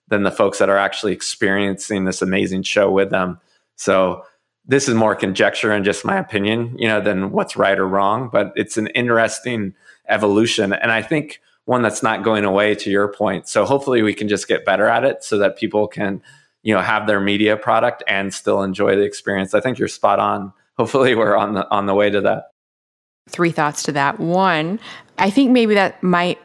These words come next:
Speaker 2: well, I don't know, but it may be, it may factor in a little bit into why going to theater was found to be so fun, because that really is the one experience today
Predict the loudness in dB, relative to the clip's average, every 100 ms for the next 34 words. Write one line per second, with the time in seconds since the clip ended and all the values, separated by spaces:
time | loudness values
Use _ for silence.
0 | -2 2 2 2 2 2 0 2 2 4
1 | 4 2 2 0 -4 _ _ _ _ 0
2 | 2 2 2 -2 0 0 2 2 2 2
3 | 2 2 0 -2 -2 0 0 0 -4 -8
4 | _ _ _ -2 2 2 2 -2 0 2
5 | 4 2 2 -2 -2 0 0 -4 -4 -2
6 | -2 -4 -2 -2 -2 -2 0 0 0 -2
7 | 0 0 0 -10 -18 -20 0 0 2 2
8 | 2 2 0 2 0 0 -2 -4 -2 0
9 | 2 2 0 -2 -6 -8 -12 _ _ _
10 | _ -6 -6 0 2 2 2 0 -2 -6